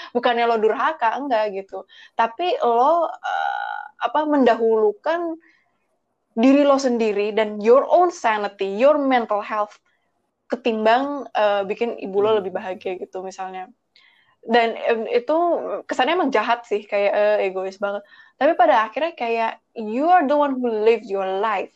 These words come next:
Speaker 1: you are the one who will have the
Speaker 2: Hmm.
Speaker 1: consequences ketika lo menjalani kehidupan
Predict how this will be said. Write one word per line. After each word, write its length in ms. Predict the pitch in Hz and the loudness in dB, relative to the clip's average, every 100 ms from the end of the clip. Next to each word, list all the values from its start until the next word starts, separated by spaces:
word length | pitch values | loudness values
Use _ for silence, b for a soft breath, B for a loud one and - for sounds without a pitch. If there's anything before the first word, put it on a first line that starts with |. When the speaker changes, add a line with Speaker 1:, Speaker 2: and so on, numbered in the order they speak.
| 208 | -6
Speaker 1:
you 160 | 220 | -2
are 80 | 269 | 0
the 100 | 254 | -2
one 140 | 262 | -4
who 160 | 247 226 | -4 -4
will 240 | 208 220 196 | 2 2 2
have 380 | - - 233 - | -8 -10 -10 -8
the 80 | - | -8
Speaker 2:
Hmm. 80 | - | -8
Speaker 1:
consequences 1040 | 254 - - - 208 220 - 202 220 - B B B | -10 -10 -14 -4 -4 -4 -6 -6 -6 -12 B B B
ketika 400 | - 214 - 196 | -8 -6 -2 -2
lo 400 | 196 214 254 254 | 0 2 2 2
menjalani 560 | 240 226 208 208 214 247 | 0 0 2 2 0 -2
kehidupan 560 | 233 196 196 - 214 | -4 -4 -2 0 -2